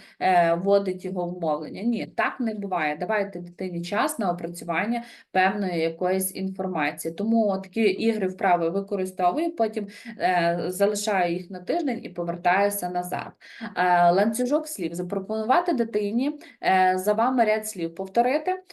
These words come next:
Там мак, лак, бак, так? Е, і знайти, де однаковий склад. Мак, бак, лак. І дитина вам: "Ще, е, в мене є роздруковані такі картинки".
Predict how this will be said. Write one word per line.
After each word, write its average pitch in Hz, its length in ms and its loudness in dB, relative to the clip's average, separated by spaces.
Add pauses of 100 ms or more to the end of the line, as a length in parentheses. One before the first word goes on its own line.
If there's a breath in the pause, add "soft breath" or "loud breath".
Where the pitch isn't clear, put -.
(200 loud breath)
Там 185 380 0
мак, 226 480 0
лак, 196 440 2
бак, 180 460 -4
так? - 400 -4 (280 loud breath)
Е, 175 500 0
і 233 120 -4
знайти, 220 520 -2
де 214 460 4
однаковий 202 680 -2
склад. 175 540 -2
Мак, 214 540 0 (380)
бак, 185 600 -2 (240)
лак. 175 720 -4 (240 loud breath)
І 214 100 -2
дитина 233 400 0
вам: 180 200 2 (160 loud breath)
"Ще, - 200 2
е, 202 440 6
в 208 100 0
мене 247 160 2
є 240 160 2
роздруковані 226 680 -4
такі 311 240 -8
картинки". 311 600 -2